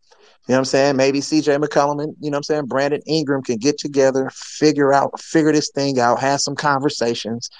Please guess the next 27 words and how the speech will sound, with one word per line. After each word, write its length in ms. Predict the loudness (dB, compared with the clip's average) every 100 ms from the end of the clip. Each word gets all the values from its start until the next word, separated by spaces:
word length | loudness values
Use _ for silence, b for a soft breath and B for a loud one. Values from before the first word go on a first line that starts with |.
| B B B
get 180 | 2 2
in 80 | 4
the 100 | 0
laboratory, 720 | 4 4 2 -2 2 2 2
in 80 | -2
the 80 |
gym, 340 | -6 -4 -6 -4
see 260 | -4 -2
where 140 | 0 0
each 220 | 0 0
other 160 | 2 2
like 260 | 0 0
the 80 | -2
ball, 480 | 2 4 4 2 -2 _ b b b
and 120 | 0 4
then 140 | 2 4
play 240 | 4 4
off 180 | 2 -2
of 80 | -10
each 220 | -6 -4
other. 180 | -2 -4
Because 340 | -4 -4 -2
when 120 | -6
C 200 | -2 -2
J 200 | 2 2
came 280 | 4 0 2
in, 220 | 0 -2